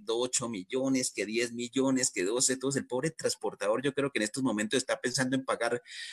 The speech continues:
cómo irá a pagar el parqueadero de cinco meses y medio su carro, cómo irá a hacer, cuántas cuotas debe en el banco. Y a veces le da a uno, dice, y a veces le da a uno tristeza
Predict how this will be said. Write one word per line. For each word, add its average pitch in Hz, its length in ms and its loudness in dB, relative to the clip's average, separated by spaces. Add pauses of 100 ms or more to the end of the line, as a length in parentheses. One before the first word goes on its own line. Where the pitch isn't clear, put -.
(240)
cómo 135 200 8
irá 139 320 10
a 139 120 4
pagar 135 260 6
el 135 120 4
parqueadero 113 580 6
de 107 80 8
cinco 135 320 8
meses 131 280 6
y 110 60 0
medio 113 260 4
su 107 160 0
carro, 135 380 4
cómo 135 200 4
irá 135 140 8
a - 20 4
hacer, 139 320 6
cuántas 135 360 6
cuotas 135 380 4
debe 131 180 6
en 127 100 4
el 92 120 2
banco. 131 420 0 (680)
Y 123 100 8
a 113 60 10
veces 147 400 8
le 120 200 8
da 131 160 10
a 147 60 6
uno, 156 260 6
dice, 151 500 8
y 101 540 0 (440)
a 131 80 6
veces 151 200 10
le 175 60 10
da 147 40 8
a 147 60 6
uno 175 160 6
tristeza 160 720 6